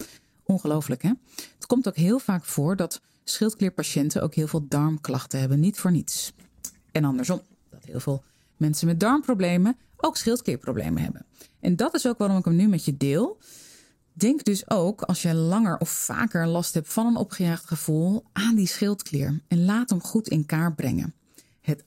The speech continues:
allerliefst ook nog het vierde hormoon, de reverse T drie. Eh, maar goed, in mijn ervaring, eh, meten veel artsen dat niet. Maar therapeuten zoals ik, en zeker ook,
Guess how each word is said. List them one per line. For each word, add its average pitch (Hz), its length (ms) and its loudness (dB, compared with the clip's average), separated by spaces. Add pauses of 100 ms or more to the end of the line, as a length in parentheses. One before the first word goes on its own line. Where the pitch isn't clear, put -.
(160)
allerliefst 226 760 2
ook 190 160 0
nog 202 120 2
het 180 140 -4
vierde 226 420 2
hormoon, 143 400 2
de 165 100 2
reverse 160 640 2
T 123 200 -2
drie. 135 280 2 (760)
Eh, 170 220 0
maar 170 180 0
goed, - 260 -6
in 160 200 0
mijn 190 240 2
ervaring, 160 720 0
eh, 151 260 -2
meten 160 380 0
veel - 400 -2
artsen - 320 -2
dat 139 160 -4
niet. - 300 0
Maar 175 240 0 (240)
therapeuten 175 600 -2
zoals 147 280 0
ik, - 360 -6
en 151 220 0
zeker 185 340 -2
ook, 151 280 -4